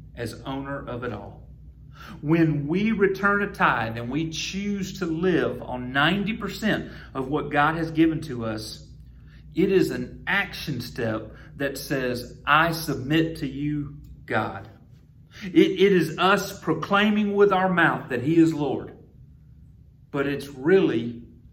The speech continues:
us putting our money where our mouth is. When we manage what God has given us well, he always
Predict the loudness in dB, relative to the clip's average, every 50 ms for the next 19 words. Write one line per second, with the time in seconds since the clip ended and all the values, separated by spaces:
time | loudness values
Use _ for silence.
0 | -20 -12 -10 -8 -8 -8 -10 -12 -8 -4 -2 0 0 0 0 -2 -4 -6 -8 -8
1 | -8 -6 -6 -6 -8 -8 -10 -12 -10 -6 -6 -6 -4 -4 -6 -8 -10 -10 -10 -10
2 | -10 -10 -10 -10 -10 -8 -8 -8 -6 -6 -6 -8 -12 -14 -20 -18 -14 -14 -14 -14
3 | -14 -16 -18 -20 -20 -20 -20 -20 -20 -20 -20 -20 -20 -20 -20 -20 -20 -20 -20 -20
4 | -20 -20 -20 -20 -20 -20 -20 -20 -20 -20 -18 -18 -6 0 2 2 2 2 2 0
5 | 0 0 0 0 0 0 0 2 0 0 -2 -4 -8 -10 -14 -16 -18 -20 -20 -20
6 | -20 -20 -20 -20 -20 -8 -6 -6 -6 -6 -8 -12 -16 -18 -4 2 2 4 4 4
7 | 2 0 0 -2 -2 -4 -8 -8 -10 -10 -12 -4 -2 0 0 0 0 -2 -2 -2
8 | -2 -2 -2 -6 -8 -6 -4 -4 -4 -6 -8 -12 -16 -20 -20 -20 -20 -20 -20 -20
9 | -20 -20 -20 -20 -20 -20 -20 -18 -10 -8 -8 -8 -6 -8 -6 -4 -2 -2 -2 -2
10 | -2 -4 -8 -12 -16 -18